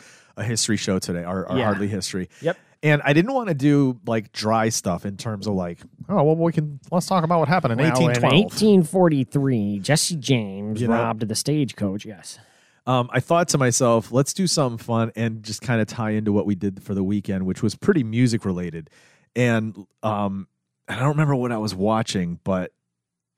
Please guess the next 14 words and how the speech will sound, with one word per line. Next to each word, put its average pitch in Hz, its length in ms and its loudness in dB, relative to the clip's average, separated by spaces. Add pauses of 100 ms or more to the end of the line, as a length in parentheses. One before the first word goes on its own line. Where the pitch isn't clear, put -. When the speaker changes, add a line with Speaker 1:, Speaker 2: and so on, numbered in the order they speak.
(420)
Speaker 1:
the, 101 760 0 (180)
in 117 100 -4
the 117 80 -2
background 95 840 -2 (300)
was 104 140 -4
a 110 60 -2
poster 131 540 2
of 95 120 -4
Motley 104 380 -2
Crue, 98 500 0
Shout 110 340 0
at 98 80 0
the 95 80 -10
Devil. 82 500 -6